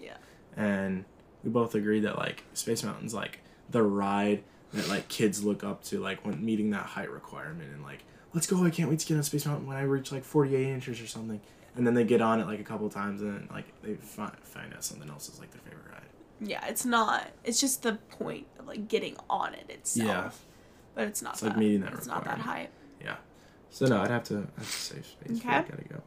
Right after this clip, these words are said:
Speaker 2: All right, mine is gonna be Jim Dwight Michael.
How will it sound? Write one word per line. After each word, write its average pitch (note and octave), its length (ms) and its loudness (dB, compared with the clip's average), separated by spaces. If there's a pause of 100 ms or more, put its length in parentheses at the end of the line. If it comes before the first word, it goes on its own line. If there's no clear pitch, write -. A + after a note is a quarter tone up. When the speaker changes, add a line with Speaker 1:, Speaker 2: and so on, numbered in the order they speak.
(160)
Speaker 2:
All C3 60 2
right, A#2 120 8
mine D3+ 380 12
is C3+ 220 6
gonna C3 200 2
be B2 280 8
Jim B2 260 4
Dwight B2 340 4
Michael. A2 380 -8